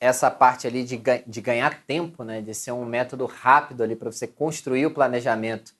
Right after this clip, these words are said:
E aí, casando com o que a gente falou na live de ontem, né? De ficar pouco tempo planejando e muito tempo executando, né? O cronograma, ele cai realmente como uma luva, porque é, é muito simples de você sair rapidamente ali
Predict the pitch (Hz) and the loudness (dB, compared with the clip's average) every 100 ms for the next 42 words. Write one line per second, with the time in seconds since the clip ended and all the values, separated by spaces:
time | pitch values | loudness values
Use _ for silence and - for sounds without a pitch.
0 | _ _ _ - 117 117 135 117 127 131 | _ _ _ 0 0 6 6 6 0 -4
1 | 127 123 117 117 - 120 123 117 120 120 | -10 -10 -10 -10 -6 -4 -2 2 4 2
2 | 117 113 113 113 110 104 107 95 - - | -4 -6 -6 -8 -10 -10 -10 -12 -12 -16
3 | 110 143 127 - 190 190 - 156 139 139 | 0 2 2 6 4 4 -2 -2 0 2
4 | 139 131 117 120 113 113 107 _ 117 160 | 2 2 -2 -4 -6 -8 -10 _ -4 -2
5 | 196 - 139 135 131 131 135 - 151 196 | -2 -4 -6 -2 -4 -4 -6 2 2 2
6 | 139 123 123 143 - _ _ _ - 139 | -4 -6 -2 -2 -4 _ _ _ -2 0
7 | 135 143 143 143 131 139 151 160 156 143 | 0 0 2 4 4 4 2 4 6 6
8 | 151 147 139 - 151 147 160 160 135 147 | 4 -2 -2 -4 -4 -2 -2 0 0 -2
9 | 165 165 - - 160 151 143 139 135 - | -6 -12 -20 -2 2 4 4 2 0 -6
10 | 135 160 165 - 131 - - - _ _ | -2 0 -2 -6 -10 -14 -20 -20 _ _
11 | 117 113 117 - 117 117 131 135 123 120 | -16 -12 -10 -4 -2 0 4 4 4 0
12 | 127 123 120 123 | -2 -8 -6 -6